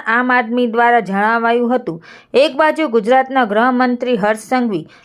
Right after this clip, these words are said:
મહિલાઓની સુરક્ષા માટે મોટી મોટી વાતો કરી રહ્યા છે, ત્યારે બીજી બાજુ નરાધમો ખુલ્લેઆમ કોઈની બીક રાખ્યા વગર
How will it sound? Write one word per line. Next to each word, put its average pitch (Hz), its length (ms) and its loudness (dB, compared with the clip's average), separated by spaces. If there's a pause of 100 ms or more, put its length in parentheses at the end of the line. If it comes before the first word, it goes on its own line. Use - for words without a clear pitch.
(140)
મહિલાઓની 311 580 2
સુરક્ષા 262 500 0
માટે 262 300 0
મોટી 208 300 0
મોટી 262 320 0
વાતો 202 340 0
કરી 240 280 0
રહ્યા 240 280 4
છે, 220 300 -2 (400)
ત્યારે 302 260 2
બીજી 247 360 -2
બાજુ 285 300 2
નરાધમો 254 600 2
ખુલ્લેઆમ 269 640 2
કોઈની 254 380 0
બીક 247 320 -4
રાખ્યા 254 360 0
વગર 240 320 0